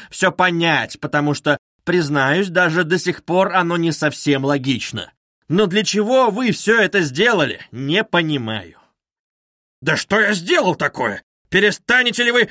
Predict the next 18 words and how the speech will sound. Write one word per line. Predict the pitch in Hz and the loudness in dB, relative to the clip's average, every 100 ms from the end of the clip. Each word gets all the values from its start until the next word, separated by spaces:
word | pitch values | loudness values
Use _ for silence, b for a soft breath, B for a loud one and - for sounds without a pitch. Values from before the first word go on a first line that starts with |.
| B | B
говорить | 175 254 262 202 | 0 2 0 0
вашими | 196 185 196 185 - | -2 -2 0 -2 -2
вздорными | 151 139 208 190 196 | -4 0 0 2 2
загадками? | 208 196 175 - 180 170 _ _ _ - | 2 0 -2 0 0 -2 _ _ _ -8
Или | 262 202 | -2 0
вы, | 202 | 2
может, | 285 277 151 b | 2 0 -2 b
выпивши?» | 127 165 349 208 - - 98 - _ _ _ _ _ | -4 2 2 0 -6 -4 -6 -6 _ _ _ _ _
«Это | 135 147 190 185 - | -6 0 2 2 -2
вы, | 127 139 254 330 | -6 0 2 2
низкий | 240 214 160 175 | 2 0 0 0
человек, | 151 170 165 156 | 0 0 0 0
может | 147 156 151 | 0 -2 0
быть, | 151 - | -2 0
пьёте, | 160 147 - | 2 2 2
а | 151 | 0
не | 156 156 | 2 0
я. | 156 147 | 2 0